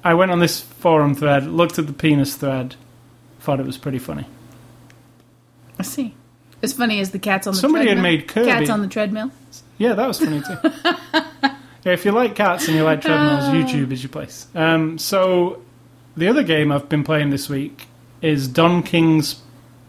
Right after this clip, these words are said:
Speaker 1: Prize Fighter.
Speaker 2: Don't look at me, 'cause I have no clue. I haven't
Speaker 1: Bo-
Speaker 2: seen you play it. I
Speaker 1: boxing
Speaker 2: haven't had to
Speaker 1: game
Speaker 2: play
Speaker 1: on
Speaker 2: it.
Speaker 1: the Xbox three sixty. I would say, I like boxing games. Stick with Fight Night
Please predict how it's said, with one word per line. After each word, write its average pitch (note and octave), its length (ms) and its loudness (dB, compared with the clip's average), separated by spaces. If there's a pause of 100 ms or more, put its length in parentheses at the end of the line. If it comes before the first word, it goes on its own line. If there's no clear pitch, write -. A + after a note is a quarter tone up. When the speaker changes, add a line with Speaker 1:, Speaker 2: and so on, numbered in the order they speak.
(140)
Speaker 1:
Prize D3+ 420 -2
Fighter. B2 480 -12 (240)
Speaker 2:
Don't F#3+ 180 2
look A#3+ 120 2
at A#3 80 2
me, A#3 160 0
'cause F#3 100 -2
I F#3 60 0
have F3 120 -4
no F#3 200 -4
clue. E3 260 -8 (400)
I F3 80 -2
haven't F#3+ 200 -2
Speaker 1:
Bo- - 40 -12
Speaker 2:
seen A#3+ 220 -2
you A#3+ 80 -2
play A3 240 -2
it. G#3 80 -2
I F#3 60 -4
Speaker 1:
boxing G3 340 -2
Speaker 2:
haven't F#3 80 0
had F#3 80 0
to F3+ 60 0
Speaker 1:
game F3 80 0
Speaker 2:
play E3+ 100 0
Speaker 1:
on D#3+ 80 0
Speaker 2:
it. D#3+ 180 0
Speaker 1:
the - 80 -14
Xbox D3+ 240 -4
three D3 160 -2
sixty. C#3+ 800 -6 (800)
I E3+ 160 4
would E3 240 2
say, C#3 640 -2
I F#3 80 2
like G3+ 260 2
boxing C3+ 360 -4
games. A#2+ 420 -10 (1300)
Stick G3 320 0
with E3 160 -2
Fight D3+ 320 0
Night C#3 240 -12